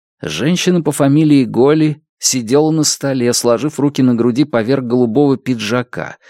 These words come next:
Поза явно говорила о том, что Анетта считала это пустой тратой времени.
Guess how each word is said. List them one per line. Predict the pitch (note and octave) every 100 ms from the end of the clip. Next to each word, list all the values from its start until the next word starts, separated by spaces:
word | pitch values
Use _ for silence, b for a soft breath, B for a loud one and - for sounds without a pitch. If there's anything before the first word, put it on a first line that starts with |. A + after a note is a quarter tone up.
| B B _
Поза | A#2+ A#2+ B2
явно | A2 C3+ D#3+ E3+
говорила | D3+ C#3+ C3+ C3 A2
о |
том, | - D3
что | C#3 - G#2+
Анетта | F#2 G2+ D3 -
считала | D#3 - G#2 - A#2+ C#3
это | -
пустой | - G#2 - - G2+ F#2+
тратой | - E2+ D2+ - D#2
времени. | D2+ C2+ G#1+ G#1